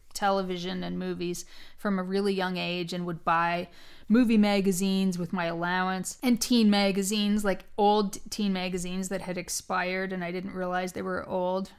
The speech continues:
And so, like, all the teen heartthrobs I liked,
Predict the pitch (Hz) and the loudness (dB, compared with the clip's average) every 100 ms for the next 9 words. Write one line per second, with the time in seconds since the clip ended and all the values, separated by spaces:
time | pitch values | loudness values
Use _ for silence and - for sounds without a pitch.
0 | - 190 - 196 185 180 170 196 190 196 | -6 -6 -4 -4 -2 -4 -4 0 2 2
1 | 196 190 - - - 202 180 165 - 214 | 0 -2 -8 -14 -6 -4 -2 -4 -4 0
2 | 190 202 214 208 208 214 208 | 2 2 -2 -2 0 -2 -4